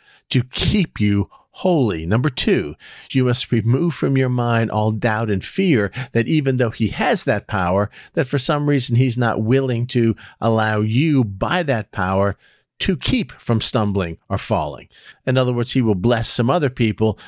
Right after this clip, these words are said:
but for some reason not bless you. And number three, you must learn to commit yourself. And this is done in total dependence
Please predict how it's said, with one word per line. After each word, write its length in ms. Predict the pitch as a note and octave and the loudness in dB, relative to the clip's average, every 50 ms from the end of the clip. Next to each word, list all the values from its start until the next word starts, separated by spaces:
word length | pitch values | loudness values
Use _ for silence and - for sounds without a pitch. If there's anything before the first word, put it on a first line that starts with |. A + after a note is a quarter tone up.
| - _ | -18 _
but 140 | - A#2+ A#2+ | -4 -4 -2
for 100 | - A#2+ | 0 -2
some 280 | - - B2+ A2+ A2 | 0 0 0 0 2
reason 320 | G#2+ G#2 G2+ - G#2+ G2+ G2+ | 0 0 0 0 0 0 0
not 280 | F#2+ F2 D#2+ C#2+ - | 0 -2 -2 -4 -6
bless 480 | E2+ F2+ F2 D2+ C#2+ C2+ - - - - - _ _ | -8 -8 -8 -6 -8 -8 -8 -10 -10 -12 -14 _ _
you. 360 | - - G3 C#3+ F2+ D2 - - _ _ _ - - - - | -2 0 0 0 0 -2 -8 -14 _ _ _ -20 -18 -4 -2
And 120 | B2+ C3 | 0 2
number 200 | C3+ C3+ C#3 C#3+ | 2 0 0 -2
three, 580 | C3+ - - - G#3+ G#3+ F#3 C3 F2+ D2+ D2 - _ _ | -4 -4 -4 -2 0 2 2 0 0 -4 -10 -14 _ _
you 80 | - B2+ | 0 2
must 240 | A#2+ A2+ A2 - - | 2 2 0 0 0
learn 240 | B2 B2+ C3 C#3 C3+ | 2 2 2 2 0
to 60 | C3+ | -2
commit 420 | - - D#3+ D3+ D#3+ E3+ - - | -2 -2 -2 -2 -2 -2 -2 -2
yourself. 500 | - G#2 - - - A2 F2 D2 C#2+ - | -2 -2 -2 0 0 0 0 0 -2 -4
And 100 | F#2 F#2 | -6 -6
this 200 | G2 G#2 - - | -4 -4 -2 -2
is 100 | D3 C3+ | -2 0
done 320 | B2+ C3+ C#3+ C#3+ C#3+ C#3+ C#3 | 0 0 0 0 0 0 0
in 80 | C3 | -2
total 320 | B2 - - - C3+ E3 F3 F3 | -2 -2 -2 0 2 2 2 0
dependence 680 | F3 - - - G#2+ F2+ D#2 E2 C2+ - - - - | -2 -4 -2 -4 -4 -4 -4 -8 -12 -12 -12 -12 -14